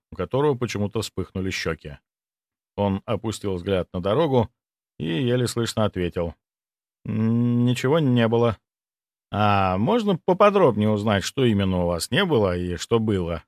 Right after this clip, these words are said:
усмехнулся я. «М, ну, она мне нравится,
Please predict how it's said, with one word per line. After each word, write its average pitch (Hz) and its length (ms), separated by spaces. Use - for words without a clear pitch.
усмехнулся 98 640
я. 90 260
«М, 139 440
ну, 196 1040
она 147 440
мне 143 380
нравится, 143 1000